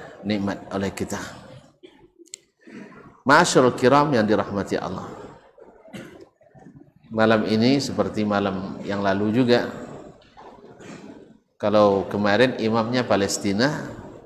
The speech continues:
malam ini dari Sudan. Jadi saya betul-betul beruntung, imamnya dua-duanya dari luar negeri. Masya Allah. Dan Masya Allah, sama-sama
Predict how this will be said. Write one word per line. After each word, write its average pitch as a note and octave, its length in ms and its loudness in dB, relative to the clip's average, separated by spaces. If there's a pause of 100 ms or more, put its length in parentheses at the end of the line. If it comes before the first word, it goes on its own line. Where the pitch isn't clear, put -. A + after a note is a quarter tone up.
(680)
malam G2+ 320 -2
ini A2+ 160 0
dari C3 240 4
Sudan. C3+ 320 2 (2250)
Jadi C3+ 160 2
saya D3+ 160 4
betul-betul B2 480 0
beruntung, A#2 640 2
imamnya A#2 400 0
dua-duanya B2 480 4
dari A2+ 160 4
luar A2 160 4
negeri. G2+ 320 -2 (640)
Masya D#2+ 240 -16
Allah. - 260 -18 (1300)
Dan D#3+ 240 6
Masya D#3 240 4
Allah, F3 280 4 (1200)
sama-sama C#3+ 880 2